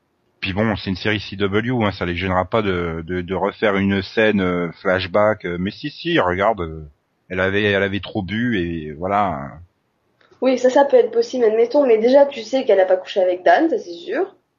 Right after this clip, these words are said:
Speaker 2: Et que, à mon avis, elle a pas couché avec Louis parce que lui, c'est pas le genre à, à coucher avant le mariage, de toute façon.
Speaker 1: Pff,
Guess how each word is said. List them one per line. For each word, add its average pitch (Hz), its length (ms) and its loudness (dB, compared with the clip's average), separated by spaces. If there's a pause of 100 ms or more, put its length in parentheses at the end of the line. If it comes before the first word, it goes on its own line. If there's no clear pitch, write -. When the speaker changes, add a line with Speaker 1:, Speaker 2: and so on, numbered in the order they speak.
(180)
Speaker 2:
Et - 100 -20
que, - 140 -2
à 226 100 0
mon 269 120 4
avis, 269 280 4
elle 233 100 6
a 196 60 4
pas 208 100 -2
couché 208 220 -2
avec 208 260 2
Louis 226 280 -8
parce 180 200 -2
que 165 840 -2
lui, 214 120 4
c'est 214 140 2
pas 185 120 4
le 190 60 4
genre 190 220 6
à, 180 460 0
à - 20 -2
coucher - 280 0
avant 202 100 6
le 180 80 4
mariage, 226 360 4
de - 40 -12
toute 202 140 -8
façon. 180 160 4
Speaker 1:
Pff, 113 560 2